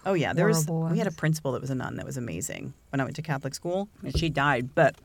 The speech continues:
Speaker 1: we don't, I mean, it's, you know, there are some crazy nuns for sure. But, you know, a lot of the nuns
Speaker 2: Whoopi was a very good nun.
Speaker 1: She was. She was a good nun. She should be an honorary nun.
Speaker 2: She really should.
Speaker 1: Yeah.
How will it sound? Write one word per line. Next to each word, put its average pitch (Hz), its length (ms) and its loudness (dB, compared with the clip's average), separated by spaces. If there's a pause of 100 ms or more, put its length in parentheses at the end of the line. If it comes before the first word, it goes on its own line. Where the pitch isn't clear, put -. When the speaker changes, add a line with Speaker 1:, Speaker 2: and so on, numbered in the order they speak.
(760)
Speaker 1:
we 214 80 4
don't, 240 240 4
I 214 40 2
mean, 214 220 4
it's, - 260 -6
you 226 120 0
know, 147 100 6
there 208 160 4
are 220 120 6
some 170 160 -2
crazy 151 280 2
nuns 95 300 -2
for 156 100 -4
sure. 156 380 -2 (220)
But, 156 380 6 (200)
you 214 100 2
know, 156 160 6
a - 20 6
lot 190 220 2
of 247 80 0
the 202 80 2
nuns 170 460 0 (1080)
Speaker 2:
Whoopi 196 380 2
was 151 200 0
a - 20 -2
very 151 300 0
good 143 180 -6
nun. 151 300 -4 (160)
Speaker 1:
She - 200 -2
was. - 540 2
She - 180 -4
was 156 220 0
a 151 60 -4
good 139 180 -4
nun. 117 300 -8 (1200)
She 294 200 6
should 269 120 8
be 202 120 6
an 151 40 6
honorary 147 460 6
nun. 87 320 -2 (600)
Speaker 2:
She - 160 -10
really 220 200 -4
should. 156 440 -6
Speaker 1:
Yeah. 170 280 -2